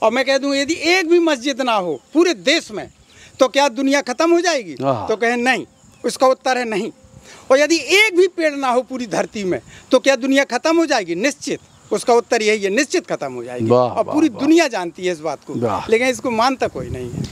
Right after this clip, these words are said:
Speaker 2: तो सर,
Speaker 1: लगाना
Speaker 2: जैसे इसी को मंदिर, मस्जिद, गिरजाघर,
Speaker 1: जी।
Speaker 2: गुरुद्वारा के रूप में
Speaker 1: मैंने
Speaker 2: अगर,
Speaker 1: माना।
Speaker 2: अगर, अगर महसूस किया जाए,
Speaker 1: हाँ।
Speaker 2: तो फिर हमारा जीवन कहाँ से कहाँ
Speaker 1: हमारा
Speaker 2: पहुँच
Speaker 1: जीवन,
Speaker 2: जाए?
Speaker 1: हमारा देश, हमारी दुनिया, हमारी धरती, उसका अलग, अलग ही खेल होगा।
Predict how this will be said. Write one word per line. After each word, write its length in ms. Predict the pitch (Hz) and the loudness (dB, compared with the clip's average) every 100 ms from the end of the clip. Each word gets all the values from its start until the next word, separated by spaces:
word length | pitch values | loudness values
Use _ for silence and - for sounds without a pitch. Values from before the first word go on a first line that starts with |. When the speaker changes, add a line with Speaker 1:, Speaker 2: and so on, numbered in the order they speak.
| - - - - | -10 -8 -2 4
Speaker 2:
तो 120 | 233 | 4
सर, 260 | - 277 | 6 4
Speaker 1:
लगाना 220 | 320 208 202 | 2 -2 2
Speaker 2:
जैसे 280 | 226 - | 2 2
इसी 420 | 311 254 214 - 311 | -4 -2 -2 0 2
को 180 | 320 | 2
मंदिर, 380 | 277 226 208 233 | 2 0 -2 0
मस्जिद, 400 | 220 165 151 233 | 0 0 -2 -6
गिरजाघर, 460 | 180 175 185 208 180 | -2 2 2 2 2
Speaker 1:
जी। 80 | 196 | 0
Speaker 2:
गुरुद्वारा 460 | 185 170 170 180 | -4 0 0 0
के 120 | 165 | -2
रूप 180 | 170 156 156 | -4 -6 -4
में 140 | 160 | -2
Speaker 1:
मैंने 200 | 220 262 | 0 0
Speaker 2:
अगर, 100 | 262 | -2
Speaker 1:
माना। 220 | 170 139 120 - | -10 -14 -16 -8
Speaker 2:
अगर, 240 | - 165 196 | 0 2 2
अगर 260 | 175 180 | 2 0
महसूस 520 | 180 160 147 - 277 - | 0 0 -2 -2 -4 -4
किया 280 | 170 143 | -4 -4
जाए, 140 | 113 107 | -4 -8
Speaker 1:
हाँ। 140 | - 113 - - | -10 -12 -16 0
Speaker 2:
तो 140 | 196 - _ _ - - - | 0 0 _ _ -20 -8 2
फिर 140 | 233 | 4
हमारा 300 | 196 196 214 | 6 4 2
जीवन 280 | 185 196 208 | 2 0 0
कहाँ 280 | 175 135 160 | 0 -2 -2
से 100 | 151 | -4
कहाँ 100 | 190 | -4
Speaker 1:
हमारा 220 | 226 240 | -4 -4
Speaker 2:
पहुँच 140 | 214 | -6
Speaker 1:
जीवन, 220 | 233 240 254 | -6 -2 -2
Speaker 2:
जाए? 80 | |
Speaker 1:
हमारा 300 | 226 233 240 | 0 2 2
देश, 400 | 226 220 233 254 | 2 2 4 2
हमारी 320 | 220 220 233 226 | -2 -4 -4 -4
दुनिया, 360 | 180 208 247 | -6 -2 0
हमारी 300 | 226 233 233 | 0 0 -2
धरती, 500 | 190 208 208 285 330 - _ _ - | 0 0 0 0 0 0 _ _ -6
उसका 280 | 208 - 214 | -4 2 4
अलग, 200 | 220 202 _ _ - - | 4 0 _ _ -20 -8
अलग 200 | 190 208 | 0 2
ही 80 | 214 | 2
खेल 180 | 160 127 | -2 -8
होगा। 360 | 110 - - | -8 -6 -8